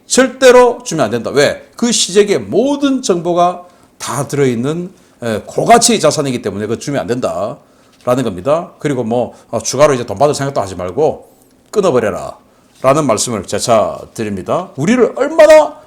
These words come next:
만만하게 생각하면 이 짓을 계속하겠습니까? 다른 나라에는, 유에이, 카타르에는 현찰 주고 지금 전투기, 중고 전투기 사오면서 우리 돈은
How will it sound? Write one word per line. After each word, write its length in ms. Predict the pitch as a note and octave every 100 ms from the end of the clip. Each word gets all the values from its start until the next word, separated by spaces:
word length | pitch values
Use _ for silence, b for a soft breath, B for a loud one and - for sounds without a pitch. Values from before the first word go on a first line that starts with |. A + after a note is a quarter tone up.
| -
만만하게 420 | B2+ C3 D3+ D#3+
생각하면 560 | C#3 B2+ A#2 B2+ B2 C3
이 80 | F3
짓을 320 | E3+ C#3 G2+
계속하겠습니까? 720 | G2 G#2 G2+ F#2+ G2+ F2+ C3+
다른 260 | D3+ G#3+ B3+
나라에는, 520 | C4+ G#3 D#3+ A2 E2+ _ -
유에이, 440 | D#3 A3+ A3+ F3+
카타르에는 560 | - E3 A3+ G#3 E3 G#2 B B
현찰 400 | - A3 A#3+ A#3+
주고 180 | C4+ D#3+
지금 300 | D3 C#3 -
전투기, 540 | B2 D3 D3 B2 - B -
중고 240 | C3 C#3
전투기 280 | C3 B2 A#2+
사오면서 640 | A#2+ A2 G#2+ G2 F2 - b b
우리 180 | E3+ A#3
돈은 340 | A3+ F3+ G2